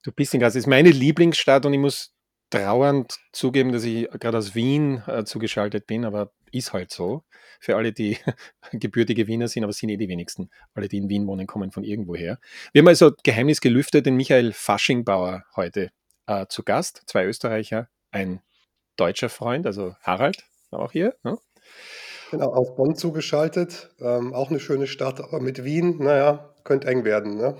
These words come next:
Speaker 2: <laughs>
Speaker 1: Aber wir haben eine schöne Achse, die sich also schön über Mitteleuropa spannt. Und das bringt uns auch gleich zum Thema, nämlich wie-,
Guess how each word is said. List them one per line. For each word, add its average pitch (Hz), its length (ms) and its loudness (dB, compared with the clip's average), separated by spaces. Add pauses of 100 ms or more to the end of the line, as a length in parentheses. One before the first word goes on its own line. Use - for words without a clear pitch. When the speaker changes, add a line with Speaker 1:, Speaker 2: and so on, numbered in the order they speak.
Speaker 2:
<laughs> - 100 0
Speaker 1:
Aber 131 220 8
wir 139 140 10
haben 147 140 6
eine 160 120 6
schöne 147 380 4
Achse, 131 400 4
die 131 300 0
sich 123 260 -2
also 120 200 0
schön 120 220 0
über 120 140 2
Mitteleuropa 110 640 0
spannt. 101 340 -4
Und 127 60 -4
das 117 140 -8
bringt 120 200 -2
uns 117 140 -4
auch 101 80 -4
gleich 104 240 -2
zum 107 160 -4
Thema, 113 320 -4
nämlich 120 240 -4
wie-, 120 160 -6